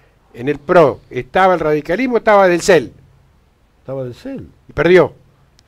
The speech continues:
Speaker 2: Sí.
Speaker 1: Y no, no era la primera. O sea que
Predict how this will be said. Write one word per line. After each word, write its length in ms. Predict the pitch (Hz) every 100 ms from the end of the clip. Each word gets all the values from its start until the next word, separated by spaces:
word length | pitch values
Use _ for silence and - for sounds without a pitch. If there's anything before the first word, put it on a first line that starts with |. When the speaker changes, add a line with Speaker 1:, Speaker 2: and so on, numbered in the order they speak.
| _
Speaker 2:
Sí. 80 | 170 220 202 _ _ _ _ _ -
Speaker 1:
Y 80 | 117
no, 180 | 151
no 120 | 143 160
era 160 | 160
la 80 | 147
primera. 420 | 135 156 202 139 120
O 80 |
sea 220 | 127 151 -
que 220 | 139